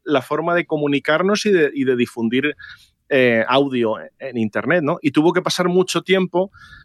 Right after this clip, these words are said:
para que cierta gente, sobre todo al principio en medios de comunicación, periodistas, que al final son un poco por los que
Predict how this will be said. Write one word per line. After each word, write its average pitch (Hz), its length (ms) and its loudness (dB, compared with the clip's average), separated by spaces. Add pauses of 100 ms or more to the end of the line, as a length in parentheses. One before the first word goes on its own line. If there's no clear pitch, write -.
para 139 240 2
que 135 120 0
cierta 165 400 0
gente, 170 320 0
sobre 117 180 2
todo 117 140 0
al 127 80 2
principio 127 420 0
en 107 100 0
medios 113 260 0
de 117 80 -2
comunicación, 120 680 0
periodistas, 113 540 -2
que - 80 -10
al 101 60 -8
final 113 200 -2
son 117 160 0
un 117 240 -2
poco 120 240 -2
por 117 140 0
los 117 120 -2
que 107 260 0